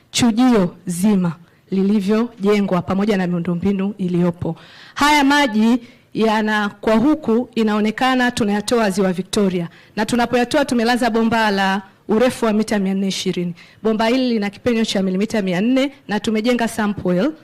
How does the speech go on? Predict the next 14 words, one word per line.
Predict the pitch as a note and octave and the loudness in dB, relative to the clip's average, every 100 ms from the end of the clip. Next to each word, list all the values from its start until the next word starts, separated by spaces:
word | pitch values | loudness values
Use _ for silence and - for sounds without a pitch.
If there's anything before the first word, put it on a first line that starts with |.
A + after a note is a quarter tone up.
| _ - | _ -4
Haya | B3 B3+ | 0 0
maji | B3 A#3+ | 0 0
yanaingia | A#3 G#3 G3+ G3+ A#3 | 0 0 -2 -2 -2
kwa | A3+ | -2
mserereko | F#3 - G3 G3 G3 G3 E3+ F3 | -4 -2 -2 0 -2 -2 -6 -6
hapa | - G#3 G3+ | -6 -4 -4
kwenye | G3 F#3 | -4 -4
hii | G3 F#3 | -2 -4
sump. | - F3+ F3+ - - - - | -4 -6 -6 -10 -16 -20 -4
Baada | G#3+ C4+ C#4+ | 0 2 2
ya | C4+ | 2
kuyatoa | A#3+ A#3+ C#4+ | 2 2 0
kwenye | C#4 A#3+ A3 | 0 0 0
sump, | D4 C4 | 0 0